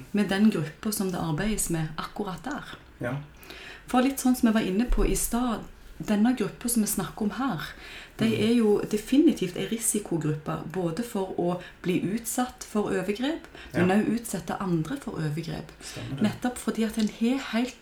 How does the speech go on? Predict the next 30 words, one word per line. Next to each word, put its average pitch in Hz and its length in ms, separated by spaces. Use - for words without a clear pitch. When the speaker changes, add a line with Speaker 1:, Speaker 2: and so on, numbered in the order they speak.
Speaker 1:
et 196 120
helt 233 240
annet 202 220
forhold 185 560
til 202 280
den 208 140
sosialiseringsprosessen 196 1200
som 151 140
vi 147 60
har 147 80
snakket - 360
om. 143 180
Speaker 2:
Ja. 123 140
Speaker 1:
Fordi 240 420
at - 360
for 240 260
veldig 220 280
mange 214 300
av 226 80
disse 180 240
menneskene 208 560
så 233 160
vet - 240
de 226 60
ikke 208 240
heller 196 300
hva 202 220
en 180 180
seksuell 202 560
grense 160 480